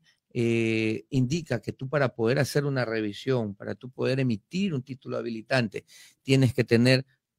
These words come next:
pagos del S R I, pagos de impuesto a la renta, no tienen que haber multas, eh, pendientes de ningún tipo. Eso lo dice.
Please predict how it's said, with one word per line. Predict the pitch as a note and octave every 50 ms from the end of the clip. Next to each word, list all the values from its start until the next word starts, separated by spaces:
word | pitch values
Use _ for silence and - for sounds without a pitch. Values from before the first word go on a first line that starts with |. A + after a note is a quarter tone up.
| _ _ _
pagos | - C#3+ C#3+ C#3+ D3 C3+
del | B2+ A#2+ A#2+
S | A#2 A2 - -
R | A#2+ A#2 A2+ G#2+ A2+ A2 A2
I, | A2 A2+ A2
pagos | A2 - B2 B2 A#2+ A#2+ A#2+
de | A#2+
impuesto | A2+ - A#2 A2 - - A2+
a |
la | A2 G#2+
renta, | G#2+ A2+ A2 A2 G#2 A#2
no | A#2 A#2+ C3 B2+
tienen | - C3 B2+ B2
que | A2+ -
haber | A2+ A2+ A#2 A2+
multas, | A#2 A2+ A2+ A2 - A#2+ A2 G#2 - -
eh, | A2+ G#2 G2+ G2+ G2+ -
pendientes | B2+ A#2+ A2+ A2+ B2+ B2 A2+ G#2+ G2+ - A#2+ B2+ - _ _ _ _ _ _ -
de | C3+ C#3+
ningún | C#3 C#3+ C#3 C3+ C3+ G#3 A3+ F3+
tipo. | - G3+ C3+ - - - - _ _ _ _ _ _ _ -
Eso | C3+ C3+ - F3 E3
lo | D#3 D#3
dice. | C#3 A2 - - -